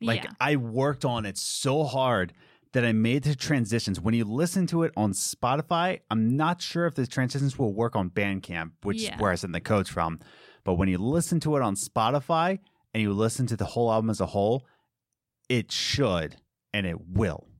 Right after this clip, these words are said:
Speaker 1: I will, I worked on it. It will transition the entire album seamlessly.
Speaker 2: Yeah.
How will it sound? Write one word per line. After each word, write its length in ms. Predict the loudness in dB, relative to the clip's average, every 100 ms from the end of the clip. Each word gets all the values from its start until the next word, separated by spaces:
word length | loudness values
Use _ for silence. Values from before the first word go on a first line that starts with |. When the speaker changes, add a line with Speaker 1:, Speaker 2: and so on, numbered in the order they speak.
| _ -10
Speaker 1:
I 140 | -10 -12
will, 420 | -10 -2 0 0 0
I 120 | 0
worked 380 | 0 0 0 2
on 140 | 0
it. 200 | 0 -4 -10 -20 -20 -12 -2
It 180 | 0 2
will 400 | 2 2 2 -2 _ _
transition 960 | -10 -2 2 2 2 0 0 0 -2 0
the 140 | 0
entire 400 | 0 0 0 0
album 380 | 2 2 2 0 -4 _ _ -12
seamlessly. 1000 | -8 -4 0 2 2 0 -6 -10 -12 -14 -10
Speaker 2:
Yeah. 280 | -8 -8